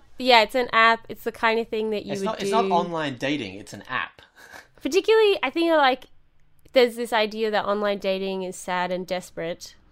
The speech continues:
Speaker 2: Yes.
Speaker 1: And, um, part of the sad and desperate part is that you have to put effort into, like, making a profile, or if it's on OkCupid, answering questions or whatever. Whereas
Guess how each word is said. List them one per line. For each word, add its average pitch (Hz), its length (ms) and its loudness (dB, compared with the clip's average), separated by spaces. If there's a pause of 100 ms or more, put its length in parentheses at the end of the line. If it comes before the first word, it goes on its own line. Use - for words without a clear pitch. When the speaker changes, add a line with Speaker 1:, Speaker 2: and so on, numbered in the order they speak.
(120)
Speaker 2:
Yes. - 640 -12 (260)
Speaker 1:
And, 214 600 2
um, 190 500 0 (400)
part 220 240 4
of 214 80 -6
the 226 80 -4
sad 202 280 0
and 196 120 -4
desperate 190 400 -6
part 180 300 -4
is 190 140 -10
that 180 100 -8
you 185 160 -6
have 196 160 -6
to 202 80 -8
put 196 180 -10
effort 185 300 -8
into, 175 320 -8
like, 160 240 -8 (260)
making 180 360 -4
a 170 60 -4
profile, 190 800 -2
or 175 300 -4
if 185 140 -12
it's - 180 -14
on 175 120 -2
OkCupid, 175 600 -6
answering 180 360 -8
questions 190 400 -8
or 180 60 -6
whatever. 170 380 -6 (400)
Whereas 190 600 0